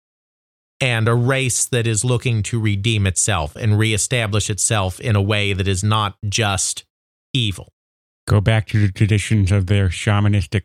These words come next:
Speaker 2: culture.
Speaker 1: Exactly. And so this was not something that was really part of the lore before. This is a deliberate change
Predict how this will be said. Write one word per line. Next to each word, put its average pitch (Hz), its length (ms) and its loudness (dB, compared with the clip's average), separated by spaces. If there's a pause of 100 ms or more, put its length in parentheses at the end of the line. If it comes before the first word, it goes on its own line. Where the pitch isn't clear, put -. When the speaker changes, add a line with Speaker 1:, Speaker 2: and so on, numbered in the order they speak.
Speaker 2:
culture. 90 480 -2 (200)
Speaker 1:
Exactly. 120 640 -2 (320)
And 175 220 0
so - 80 0
this 220 200 -2
was 226 140 -4
not 196 280 -2
something 175 400 -2
that 139 80 0
was 127 160 -4
really 143 240 0
part - 420 -4 (100)
of 117 180 0
the 117 100 2
lore 120 340 0
before. 101 640 -4 (340)
This 175 540 -2 (320)
is 156 320 0
a 147 40 0
deliberate 147 720 -2 (200)
change 113 1000 -2